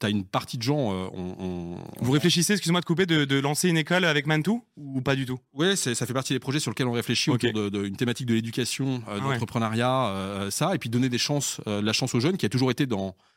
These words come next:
Speaker 1: ça a été un, c'est toujours un mantra chez nous, tu vois, de, de, de donner, euh, sa, sa, sa chance à, aux jeunes. Et
Speaker 2: Mm.
Speaker 1: finalement, on réfléchit sur, euh, comment on pourrait faire ça, parce que t'as toute une partie de, de, de population, euh, de jeunes,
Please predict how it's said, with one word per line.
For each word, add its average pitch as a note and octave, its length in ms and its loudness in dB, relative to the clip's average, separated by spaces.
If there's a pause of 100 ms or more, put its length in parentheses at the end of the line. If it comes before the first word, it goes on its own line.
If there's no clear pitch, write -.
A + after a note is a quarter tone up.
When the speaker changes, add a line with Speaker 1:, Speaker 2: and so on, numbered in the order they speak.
Speaker 1:
ça - 100 -6
a G#2 40 -2
été B2+ 120 -2
un, A2 280 -2
c'est G#2 120 -12
toujours D#3 200 2
un B2+ 40 2
mantra D3 340 0
chez - 140 -2
nous, C#3+ 140 2
tu - 60 -10
vois, B2 120 -2
de, G2+ 120 -4
de, G2 180 -4
de G2 120 -6
donner, A#2+ 320 2
euh, G2 300 -4
sa, G2+ 260 -6
sa, G2 240 -6
sa G#2 140 -2
chance C3+ 300 0
à, F#2+ 160 -4 (320)
aux G#2 80 -6
jeunes. C3 300 2 (420)
Et C#3 60 0
Speaker 2:
Mm. C#3 40 4
Speaker 1:
finalement, C#3 280 2
on C3+ 40 2
réfléchit B2 380 0
sur, C#3+ 300 -2
euh, G#2 60 0
comment A#2 220 0
on B2 40 0
pourrait A2 200 -2
faire A2 140 0
ça, G3 200 0
parce - 260 -4
que - 80 0
t'as A2 200 -2
toute - 180 -6
une D#3 100 -2
partie D#3+ 520 -6 (520)
de, G#2+ 300 -4
de, G2+ 300 -2
de G2 120 -4
population, A2+ 540 0 (960)
euh, G#2 380 -2
de F#2+ 160 -6
jeunes, C3 280 0